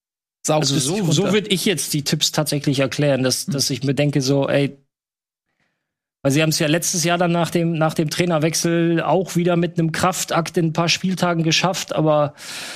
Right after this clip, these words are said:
Speaker 2: so die Weiterentwicklung in Summe ist trotzdem nicht zu erkennen jetzt, auch in dieser Saison und <clears throat> ja, oder es kommt dann halt wieder die Ultima Ratio, sechsundzwanzigster, siebenundzwanzigster Spieltag, Trainerwechsel.
Speaker 1: Eventuell. Ähm,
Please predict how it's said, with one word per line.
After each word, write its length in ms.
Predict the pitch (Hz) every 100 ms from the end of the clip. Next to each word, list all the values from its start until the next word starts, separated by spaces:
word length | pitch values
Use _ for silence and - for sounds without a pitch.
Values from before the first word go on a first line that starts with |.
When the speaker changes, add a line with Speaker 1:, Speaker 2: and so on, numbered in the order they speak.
| - - - - - _ _ _ -
Speaker 2:
so 60 |
die 120 | 151 147
Weiterentwicklung 640 | 170 185 170 185 180 185
in 80 | 165
Summe 240 | 170 190
ist 160 | 175 -
trotzdem 280 | 185 - 180
nicht 200 | 175 -
zu 80 |
erkennen 320 | 180 - 185 202
jetzt, 300 | 208 208 -
auch 160 | 175
in 60 | 156
dieser 220 | 160 180
Saison 480 | 175 185 170 185 196
und 480 | 170 160 156 - - - - _ _ _ - -
<clears throat> 320 | 156 135 110
ja, 200 | 156 135 - _
oder 220 | - 139
es 100 | 143
kommt 160 | 151 151
dann 120 | 151
halt 120 | 151
wieder 200 | 143 151
die 80 | 147
Ultima 300 | 151 151 151
Ratio, 420 | 135 151 156 170
sechsundzwanzigster, 1300 | 156 - - - - 156 - 160 - 147 160 143 160
siebenundzwanzigster 680 | 139 156 143 147 143 143 156
Spieltag, 360 | - 147 143 127
Trainerwechsel. 580 | 165 147 110 - - - _ _ _ _ _ _ _ _ _ _ - - _ _ _ _ _ _ -
Speaker 1:
Eventuell. 560 | 123 131 147 - 151 143 - - - - _ _ -
Ähm, 480 | 131 135 135 135